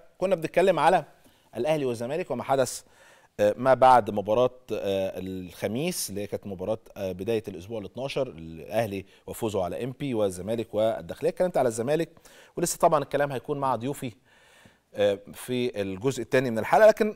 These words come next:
الاهلي، الاهلي اعلن على، آه، عن الصفقات الخاصه بيه، سواء كريستو النجم الجديد اللي جاي من النجم الساحلي. وهنا عايز اتكلم في نقطه مهمه،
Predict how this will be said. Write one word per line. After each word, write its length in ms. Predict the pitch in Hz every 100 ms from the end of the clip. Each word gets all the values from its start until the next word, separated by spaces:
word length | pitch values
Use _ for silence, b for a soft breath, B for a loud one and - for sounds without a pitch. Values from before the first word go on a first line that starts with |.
| -
الاهلي، 420 | 214 220 170 202 - _ _ _ _ _ _ _
الاهلي 400 | 165 165 170 165
اعلن 280 | 156 156 139
على، 340 | 123 139 131 - _ 117
آه، 100 | 110
عن 240 | 123 131 -
الصفقات 500 | - 117 - 131 98
الخاصه 380 | - 131 -
بيه، 180 | 104 175 - _ _ B B B
سواء 300 | - 135 143
كريستو 400 | - 139 - 135 - _ _ _ -
النجم 300 | 113 123 113
الجديد 500 | 98 101 127 156 127
اللي 140 | 104
جاي 140 | 113
من 220 | 110 113 113
النجم 380 | 98 117 110 104
الساحلي. 600 | - - 92 147 175 165 b b b
وهنا 220 | 165 226
عايز 160 | 214 214
اتكلم 440 | 208 208 226 208 -
في 140 | 165
نقطه 260 | 190 196 165
مهمه، 260 | 147 123